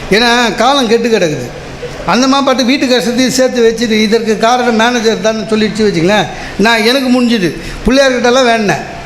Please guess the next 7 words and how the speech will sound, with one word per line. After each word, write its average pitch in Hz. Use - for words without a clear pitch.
"அந்த 180
அம்மாவை 202
எப்படியாவது 196
வேலைக்கு 196
எடுத்துட்டு 170
வந்து 160
சேர்த்துருங்க." 151